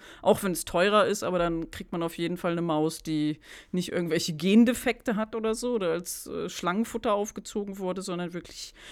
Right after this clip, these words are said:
mit Liebe, mit, mit guten Genen und, äh, dass sich da dann auch gekümmert wurde, dass die, dass die zahm ist. Und dann spiele ich mit denen jeden Tag und geb denen auch immer so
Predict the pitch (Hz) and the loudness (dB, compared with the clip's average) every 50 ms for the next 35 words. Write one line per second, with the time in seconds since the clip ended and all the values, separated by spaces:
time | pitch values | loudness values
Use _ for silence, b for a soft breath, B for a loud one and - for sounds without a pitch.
0 | B B B 208 196 185 - 214 254 269 277 240 254 254 240 220 202 190 - - | B B B 2 2 4 4 4 6 6 6 4 4 2 2 2 0 -2 -2 -4
1 | - 202 196 202 - - 262 294 302 - - 247 220 208 185 175 202 226 240 254 | -4 -2 -2 -2 0 4 6 6 6 6 4 2 2 2 0 2 2 4 6 6
2 | 247 240 226 226 226 220 - - 175 170 165 165 165 - - - - - 160 156 | 6 6 6 4 2 0 -2 -4 -4 -4 -4 -6 -8 -12 -16 -14 -8 -6 -4 -4
3 | 151 147 147 151 - b b b b b b b b - - - - 151 - - | -2 -4 -6 -8 -10 b b b b b b b b -16 -14 -12 -12 -8 0 0
4 | 175 156 165 165 - - - - - - - - 196 180 165 160 160 - - 147 | 2 2 2 0 0 -4 -6 -6 -10 -12 -4 -2 0 0 2 0 -2 -2 -4 -4
5 | 147 143 147 - - 160 151 - 143 - - - 139 135 - 139 - - - _ | -2 -2 -2 -2 -4 -8 -6 -8 -10 -10 -10 -10 -10 -8 -8 -10 -12 -12 -16 _
6 | - - 151 127 127 127 131 - - 123 117 - - - 131 127 - - - 135 | -12 -8 -8 -6 -4 -6 -6 -6 -8 -10 -10 -12 -12 -12 -14 -14 -14 -12 -12 -10
7 | 131 135 139 - - - - - 285 302 359 359 359 370 - - 311 285 277 311 | -10 -10 -14 -16 -16 -8 2 4 4 4 4 2 -2 -4 -4 -2 0 2 2 4
8 | 294 247 233 247 247 - 233 196 196 202 214 - - 190 190 180 180 - - 185 | 4 4 2 2 0 -2 -2 -2 -2 -4 -8 -8 -10 -8 -8 -8 -8 -8 -10 -8
9 | - - 170 - 165 170 165 - - 165 160 170 160 160 156 147 151 151 | -6 -6 -6 -4 -4 -4 -4 -4 -4 -4 -4 -6 -6 -6 -6 -6 -6 -6